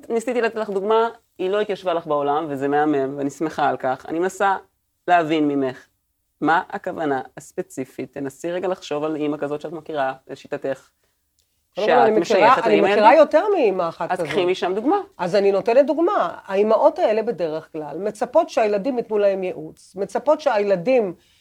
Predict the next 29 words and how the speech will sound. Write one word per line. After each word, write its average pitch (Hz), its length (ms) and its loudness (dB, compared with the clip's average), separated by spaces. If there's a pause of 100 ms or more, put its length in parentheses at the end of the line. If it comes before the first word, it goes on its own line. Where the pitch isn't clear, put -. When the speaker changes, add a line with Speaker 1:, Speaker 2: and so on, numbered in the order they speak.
(200)
Speaker 2:
יקבלו 220 540 6
אותן 156 440 0
כמו 208 220 0
שהן, 160 520 -2 (380)
מצ-, 226 220 4 (120)
יאהבו 220 400 6
אותן 240 260 4
ללא 208 340 2
תנאי, 156 400 -6 (300)
יכבדו 240 500 4
אותן 254 220 2
כי 202 160 -2
הן 208 100 2
אמהות, 165 600 -4 (280)
ולכן 202 420 0 (340)
מטבע 214 480 0
הדברים, 196 460 0
כבד 185 280 -2
את 202 100 -4
אביך 175 320 -4
ואת, 165 180 -4 (220)
את 170 120 -12
אמך. 151 340 -8 (460)
מצפות 277 760 4
שהדברים, 220 680 2 (160)
אה, 202 280 2
יקרו, 226 680 0
אה, 185 280 0 (440)
אה, 175 200 0